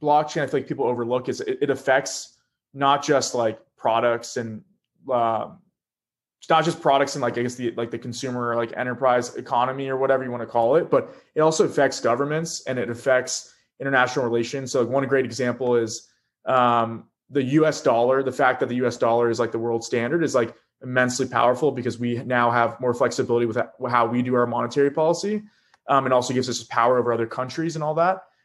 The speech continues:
And so China's actually been working a lot on a digital yuan,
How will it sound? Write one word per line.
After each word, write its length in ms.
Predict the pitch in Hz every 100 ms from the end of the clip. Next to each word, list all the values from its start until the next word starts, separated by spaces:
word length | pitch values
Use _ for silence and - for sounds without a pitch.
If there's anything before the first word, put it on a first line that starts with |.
| _ _ _ _
And 420 | 147 139 131 127 127
so 240 | 151 127
China's 460 | 120 165 160 165 139
actually 300 | 127 - 127
been 120 | 113
working 320 | 131 123 131
a 80 | 120
lot 200 | 123 120
on 160 | 117 -
a 80 |
digital 500 | 117 139 131 131 123
yuan, 580 | 120 117 120 127 120 117